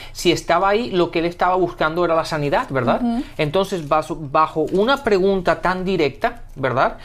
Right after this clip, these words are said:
Speaker 2: Ujú.
Speaker 1: "¿Quieres ser sano?", ¿cuál es la, la respuesta obvia?
Speaker 2: Sí. No, pero ¿qué dijo él? En vez de decir, "Sí quiero", no, él simplemente le dio una respuesta diciéndole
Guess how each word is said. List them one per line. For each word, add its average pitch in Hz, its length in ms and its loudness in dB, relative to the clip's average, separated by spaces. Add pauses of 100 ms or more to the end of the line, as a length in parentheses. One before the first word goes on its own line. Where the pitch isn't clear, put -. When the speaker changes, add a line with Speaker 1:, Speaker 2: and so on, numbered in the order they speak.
(120)
Speaker 2:
Ujú. 226 100 -8
Speaker 1:
"¿Quieres 202 300 4
ser 208 160 2
sano?", 220 400 -2
¿cuál 196 200 4
es 208 100 0
la, 202 240 2
la 165 200 4
respuesta 180 680 -2
obvia? 127 480 0 (280)
Speaker 2:
Sí. - 440 -2 (580)
No, 247 240 4
pero 233 240 2
¿qué 247 140 2
dijo 269 280 0
él? 277 260 0 (320)
En 233 160 0
vez 214 140 2
de 285 80 4 (100)
decir, 240 280 0
"Sí 302 300 -2
quiero", 269 400 2 (180)
no, 330 400 0 (160)
él 269 140 0
simplemente 302 1000 2
le 226 260 2
dio 277 220 2
una 339 320 4
respuesta 330 680 4
diciéndole 269 880 2